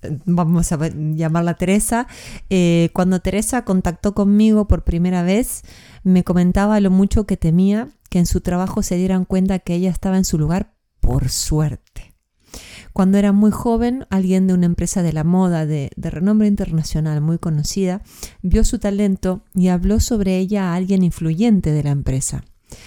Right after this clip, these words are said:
Una cosa llevó a la otra y en un plis plas, Teresa estaba incorporada al plantel de creadores. Esto le abrió, eh, muchísimas puertas a Teresa y ella, ella se, se los ganó, ¿no?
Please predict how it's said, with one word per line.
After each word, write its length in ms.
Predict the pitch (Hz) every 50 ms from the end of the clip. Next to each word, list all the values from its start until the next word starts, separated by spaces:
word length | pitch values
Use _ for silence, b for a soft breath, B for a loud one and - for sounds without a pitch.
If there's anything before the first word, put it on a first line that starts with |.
| B B B B B -
Una 220 | 175 175 175 175
cosa 300 | - 202 208 - 240 220
llevó 200 | 208 190 190 196
a 60 | 196
la 160 | 196 208 226
otra 380 | 240 262 254 - - 294 311 320 -
y 80 | 214
en 100 | 180 170
un 120 | 180 175 175
plis 180 | - 185 180
plas, 460 | - - - 208 214 240 247 - - - - - _
Teresa 500 | - 190 180 180 190 190 196 - - 226
estaba 300 | 214 - - 185 175 185
incorporada 600 | 180 180 - 165 160 - - 165 165 170 180 190
al 260 | - - 180 165 160
plantel 460 | - 156 156 156 165 - 175 175 175
de 120 | 165 175 -
creadores. 720 | - 143 147 143 143 123 117 113 - - - - - - B B B B B B B B B B B B B B B B B _ _
Esto 480 | - 240 247 - - - 311 311 349 - - - _ - - -
le 200 | 185 180 185 185
abrió, 600 | 175 165 180 175 190 196 202 - 254 - - _ _ _ _
eh, 480 | - 185 175 175 165 160 151 127 123 - - -
muchísimas 520 | 185 180 180 - 202 180 185 180 180 170
puertas 360 | - 165 175 - - 165 165
a 60 | 170
Teresa 340 | - - 240 330 - - 202
y 100 | 185 175
ella, 180 | 185 175 170 - -
ella 280 | - 269 277 226 185 165
se, 340 | - - - 156 143 147 151
se 160 | - - 170
los 180 | 139 143 139 131
ganó, 420 | 139 139 135 127 - 143 165 196 -
¿no? 220 | 214 220 277 330